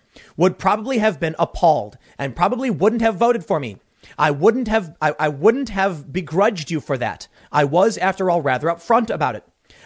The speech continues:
I went into it expecting that I would lose the primary to a write-in candidate, because I didn't think that so many voters were just completely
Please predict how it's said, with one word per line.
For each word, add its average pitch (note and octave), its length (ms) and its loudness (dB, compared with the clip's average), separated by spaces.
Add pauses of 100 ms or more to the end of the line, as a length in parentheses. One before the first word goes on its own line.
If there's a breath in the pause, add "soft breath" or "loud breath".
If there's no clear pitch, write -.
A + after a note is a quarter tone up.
I D3+ 120 0
went F#3+ 320 -2
into G#3+ 260 2
it G#3+ 100 -2
expecting F3 540 -2
that D3 100 2
I D3+ 60 2
would D#3 160 -2
lose G3+ 320 2
the C4 80 -2
primary D#3 520 -2
to E3+ 160 -6
a D#3+ 100 -2
write-in C3+ 540 -2
candidate, F3+ 440 -4 (400 loud breath)
because E3 180 -2
I G3 100 2
didn't A3+ 340 2
think F3 360 -4 (200 soft breath)
that C#3+ 120 -6
so A#3 320 -2
many C#4+ 180 -4
voters E3+ 380 -2
were C#3+ 160 -4
just E3 380 -4
completely E3 720 -4